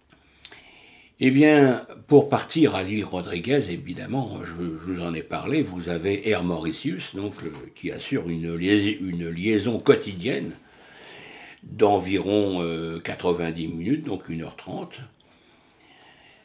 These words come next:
Euh, mais vous avez aussi le bateau, vous avez deux navires mixtes cargo passagers,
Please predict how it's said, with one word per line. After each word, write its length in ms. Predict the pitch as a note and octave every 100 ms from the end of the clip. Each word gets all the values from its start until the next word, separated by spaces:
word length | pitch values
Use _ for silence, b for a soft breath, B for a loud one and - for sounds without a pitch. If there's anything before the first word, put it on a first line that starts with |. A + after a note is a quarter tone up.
| b -
Euh, 1080 | A#2 A2 G#2+ G#2 G#2 G2 F#2+ F#2 F#2 F#2 F#2+
mais 180 | G2+ D3
vous 300 | G2+ G#2+ G2
avez 260 | F#2 F2 F2+
aussi 440 | E2+ - - A2+
le 320 | F#2 F2+ C3
bateau, 520 | D3 - - - E2+ -
vous 240 | F#2 F2
avez 220 | F2 F2
deux 260 | E2+ A2 D#3
navires 580 | A2 G2 F2+ C#3 D3 E2
mixtes 540 | G2 C#3 - - E2+
cargo 420 | - D#2 E2 A2
passagers, 680 | - E2 - D#2 D2+ G#2+ D#3+